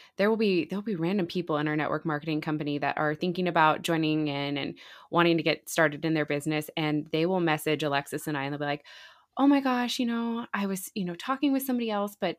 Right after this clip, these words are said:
I really just feel like I vibe with you more." And I'm like, <gasps> "Oh gosh,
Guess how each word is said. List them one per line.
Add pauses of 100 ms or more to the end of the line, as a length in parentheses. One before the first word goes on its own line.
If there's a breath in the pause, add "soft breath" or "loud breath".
(120)
I
really
just
feel
like
I
vibe
with
you
more."
And
I'm (100)
like, (260 loud breath)
<gasps>
"Oh
gosh,